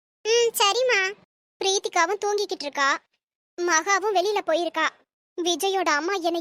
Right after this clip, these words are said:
எப்படியெல்லாம் அசிங்கப்படுத்தி பேசினா, அதுக்கு பதிலடி கொடுக்க வேண்டிய நேரம் இதுதான். அவளுக்கு போனை போட்டு நல்லா நாக்க பிடிக்கிற மாதிரி கேப்போம். வீரவசனமெல்லாம் பேசிட்டு அவ பையனை இங்க அமுச்சு விட்டுருக்கா.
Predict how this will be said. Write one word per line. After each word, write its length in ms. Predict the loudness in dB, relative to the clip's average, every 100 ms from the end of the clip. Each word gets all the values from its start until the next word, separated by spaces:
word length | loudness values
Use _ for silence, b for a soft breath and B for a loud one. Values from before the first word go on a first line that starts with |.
| -2
எப்படியெல்லாம் 400 | -2 0 2 2
அசிங்கப்படுத்தி 520 | 0 0 0 -2 -4
பேசினா, 420 | 0 0 0 0 0 -2 _ _ _
அதுக்கு 320 | 0 2 0 0
பதிலடி 400 | 2 2 2 0
கொடுக்க 240 | -2 0 0
வேண்டிய 260 | 2 0 0
நேரம் 380 | 2 2 2 0
இதுதான். 360 | 2 2 2 -4 _ 2
அவளுக்கு 340 | 2 2 -2 0
போனை 280 | 2 2 2
போட்டு 260 | 0 2 2 2
நல்லா 220 | 0 0 0
நாக்க 220 | 0 0
பிடிக்கிற 340 | 0 -2 -2 -2
மாதிரி 280 | 0 -2 0
கேப்போம். 460 | 0 2 0 -2 -6 _ _ _
வீரவசனமெல்லாம் 920 | -6 0 2 2 0 -2 -2 0 2 2
பேசிட்டு 420 | 0 0 0 0 0 _ 2
அவ 200 | 4 2
பையனை 340 | 2 0 2 2
இங்க 160 | 4 2
அமுச்சு 240 | 2 0
விட்டுருக்கா. 360 | 0 0 2